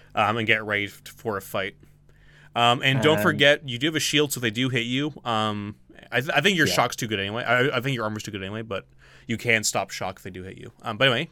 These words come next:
Speaker 1: go ahead, sorry.
Speaker 2: So Kesa and Nina are gonna do this guy here.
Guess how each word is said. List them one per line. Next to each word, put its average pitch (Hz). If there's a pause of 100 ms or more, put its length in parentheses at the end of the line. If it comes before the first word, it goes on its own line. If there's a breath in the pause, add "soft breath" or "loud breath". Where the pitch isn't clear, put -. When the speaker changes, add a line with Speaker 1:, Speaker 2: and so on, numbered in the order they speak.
(120)
Speaker 1:
go 110
ahead, 113
sorry. 190 (680)
Speaker 2:
So 127
Kesa 156
and 151
Nina 135
are 120
gonna 117
do 117
this 120
guy 104
here. 135